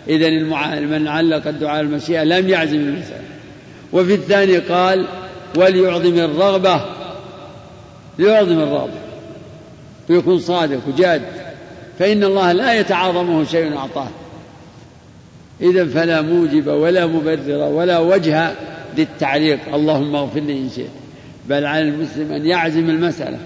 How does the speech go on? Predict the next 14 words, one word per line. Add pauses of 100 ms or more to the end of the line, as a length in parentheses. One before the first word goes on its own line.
(460)
فيقول:
"اللهم
اغفر
لي،
اللهم
ارحمني، (460)
اللهم
اهدني"،
ولا
يقول:
"إن
شئت". (1120)
وليعظم
الرغبة